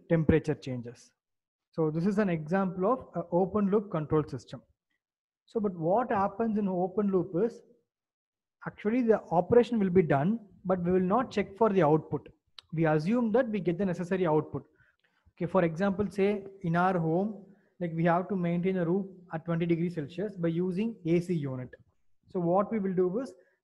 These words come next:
we will close all the windows, we'll close all the doors, and in the A C remote, we will be adjusting to twenty degrees Celsius, and then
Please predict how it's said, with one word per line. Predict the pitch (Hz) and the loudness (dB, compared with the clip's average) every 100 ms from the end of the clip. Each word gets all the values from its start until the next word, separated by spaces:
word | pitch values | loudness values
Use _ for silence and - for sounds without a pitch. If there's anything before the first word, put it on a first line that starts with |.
| - | -6
we | 180 | -2
will | 175 | -2
close | 180 185 202 180 | -2 0 0 2
all | 160 175 | 0 0
the | 180 180 | -2 -2
windows, | 165 170 170 175 175 | -2 -2 0 0 -2
we'll | 165 160 | -4 -4
close | 165 175 170 | -2 -2 0
all | 156 170 | -2 -2
the | 170 | -2
doors, | 156 165 226 - _ _ | -2 -2 -2 -8 _ _
and | 180 208 | -2 0
in | 226 | 2
the | 196 190 | 4 2
A | |
C | 196 214 | 2 -2
remote, | 185 202 226 | -2 -2 -2
we | 202 | -2
will | 175 | -2
be | 180 | -2
adjusting | 185 156 180 175 190 | -2 -2 -4 -4 -4
to | 185 | -4
twenty | 165 160 170 | -6 -6 -4
degrees | 165 170 170 | -2 -4 -4
Celsius, | 147 - 202 240 - - | -8 -4 -4 -4 -8 -4
and | 170 165 | -2 0
then | 220 | -2